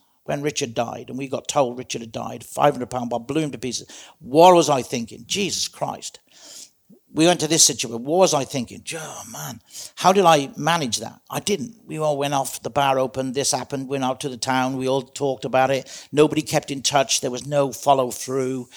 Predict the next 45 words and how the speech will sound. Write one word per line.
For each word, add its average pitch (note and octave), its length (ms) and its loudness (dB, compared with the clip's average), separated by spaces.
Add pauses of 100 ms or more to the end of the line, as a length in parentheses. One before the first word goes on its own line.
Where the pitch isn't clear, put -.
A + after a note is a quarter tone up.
(120)
no C#3 160 -2
counselling, C3 720 0
nothing C#3+ 240 0
like A#2+ 160 0
that. A2+ 180 -4
Nothing C3+ 280 -2
was D3 120 0
offered. B2+ 400 0 (1500)
And B2 80 -2
I A2+ 60 -2
started A2+ 380 -2
to G#2+ 60 -12
say, A2+ 260 -2
"Right, A#2+ 180 -4
there's A#2+ 140 -4
a A2+ 40 -4
gap A2 280 -6
here. - 320 -10
There's A2+ 160 -8
a, A2 200 -6
there's B2 720 -6
a, - 140 -6
there's C3 160 -4
a A#2+ 80 -2
disconnect." A#2 720 -4 (2000)
So - 160 4
I C#3+ 60 10
thought, C3+ 160 2
"Right, C3 180 6
I C3+ 40 2
need D#3 160 0
to D#3 80 2
understand, C3 580 2
what E3 160 0
would F#3+ 140 0
counselling C#3+ 400 -4
do?" A#2 360 -4 (380)
I G#2+ 60 -10
thought, - 280 -12 (240)
first A2+ 220 -2
thing, G2+ 260 -14
"What E3+ 120 -6
would G3 100 -10
counselling G3 400 -6
do?" - 180 -14